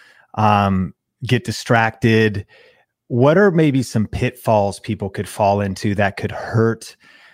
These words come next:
their growth, specifically of trying to build their influence on social media?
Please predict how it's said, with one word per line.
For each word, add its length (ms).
their 320
growth, 380
specifically 720
of 160
trying 380
to 120
build 380
their 160
influence 500
on 120
social 400
media? 440